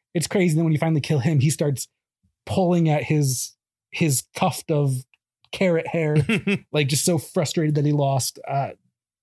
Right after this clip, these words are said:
Speaker 1: it's really, really amazing. <laughs>
Speaker 2: Did you read that the brothers actually remortgaged their house to pay for the game?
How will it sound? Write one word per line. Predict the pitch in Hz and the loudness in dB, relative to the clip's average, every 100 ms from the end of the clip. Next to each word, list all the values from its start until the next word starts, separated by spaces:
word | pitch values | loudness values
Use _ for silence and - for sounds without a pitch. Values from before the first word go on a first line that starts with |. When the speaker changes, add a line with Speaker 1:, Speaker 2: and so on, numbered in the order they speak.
| _ _ | _ _
Speaker 1:
it's | 185 151 | -4 0
really, | 170 160 143 | 0 2 2
really | 127 135 131 127 127 - _ _ - | 2 2 0 -2 -4 -12 _ _ -4
amazing. | 120 120 117 - 220 - | 0 2 2 -2 -6 -4
<laughs> | 220 - _ _ _ _ - | -6 -6 _ _ _ _ -4
Speaker 2:
Did | 143 | 0
you | 143 | 2
read | 147 135 | 2 0
that | 123 | -4
the | - 135 131 123 - | -2 0 0 -4 -8
brothers | 135 139 147 143 127 - | -6 -2 2 2 0 -2
actually | 123 - - 135 120 117 113 110 _ _ 127 | -4 -2 -2 0 0 0 -2 -6 _ _ -2
remortgaged | 147 143 139 127 127 - | 0 0 0 0 -2 -2
their | 123 101 | -2 0
house | 127 110 - - | 0 0 -2 -4
to | 113 110 - _ _ | -4 -4 -8 _ _
pay | 139 | -4
for | 127 | -4
the | 104 | -4
game? | 101 113 98 90 | -4 -4 -6 -10